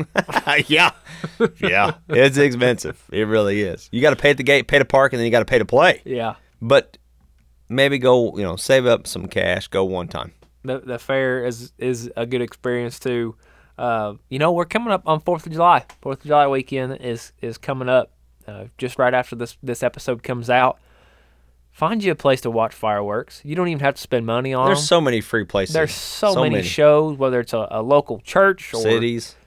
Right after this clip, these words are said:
Speaker 2: cities,
Speaker 1: Yeah.
Speaker 2: ballpark. Who, I mean, if you look around, look on Facebook, look at the, the calendar of events, you'll find fireworks show.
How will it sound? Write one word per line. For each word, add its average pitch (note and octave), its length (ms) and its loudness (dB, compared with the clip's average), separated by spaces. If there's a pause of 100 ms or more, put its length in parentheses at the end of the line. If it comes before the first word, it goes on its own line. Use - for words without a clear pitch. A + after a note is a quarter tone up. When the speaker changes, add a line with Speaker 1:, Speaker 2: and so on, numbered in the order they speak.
Speaker 2:
cities, F#3 520 0
Speaker 1:
Yeah. - 100 0
Speaker 2:
ballpark. F3 580 4
Who, F#3 180 -2 (140)
I D3 80 0
mean, D#3 260 -4 (300)
if - 180 -2
you G#3 140 -4
look F3 200 2
around, D3 580 2 (280)
look D#3 220 2
on D#3+ 160 4
Facebook, C#3 640 0
look C#3 220 -4
at - 140 -6
the, B2 240 -2
the A#2+ 140 -8
calendar C#3+ 400 0
of B2+ 80 0
events, B2 360 -6
you'll C#3+ 140 4
find B2 400 2
fireworks B2 440 2
show. A#2 320 0